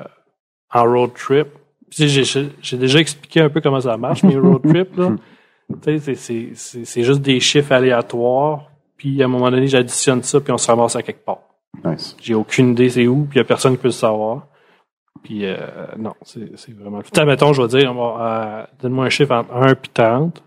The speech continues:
Speaker 1: Là, tu me dis vingt-trois. OK, après ça, je te demande un autre chiffre, admettons. Là, ça va être, euh, autre, tu sais, autre chose, peu importe. Mais tu sais, le premier chiffre, c'est le nombre de sorties sur l'autoroute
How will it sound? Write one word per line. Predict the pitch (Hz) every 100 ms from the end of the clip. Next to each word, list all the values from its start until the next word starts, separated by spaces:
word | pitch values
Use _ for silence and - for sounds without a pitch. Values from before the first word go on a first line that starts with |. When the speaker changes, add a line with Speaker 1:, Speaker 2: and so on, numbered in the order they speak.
| -
Speaker 1:
Là, | 127
tu | -
me | 113
dis | 104 120 110
vingt-trois. | 107 117 107 - 113 139 170 _ _ _ _ _ _
OK, | 107 -
après | 123 -
ça, | 123
je | 113
te |
demande | 110 113 120 127
un | 117 120
autre | 120 -
chiffre, | - 117 110 -
admettons. | 123 104 117 127 151 _ _ _ _ _
Là, | -
ça | - 110
va | 110
être, | 110 104
euh, | 98 - - - - - - _ _
autre, | - 117 127
tu | - 120
sais, | 113 _ -
autre | 123 120 -
chose, | 123 120 127 123
peu | 117
importe. | 110 101 127 175 _ _ _ _ -
Mais | 123
tu | 110 151
sais, |
le | 139
premier | - 147 156
chiffre, | 131 - 165 170
c'est | - - 127
le | 120
nombre | 131 147
de | 135
sorties | 120 127 - - 165 156 156 _ _ _ _
sur | - 135
l'autoroute | 127 123 127 113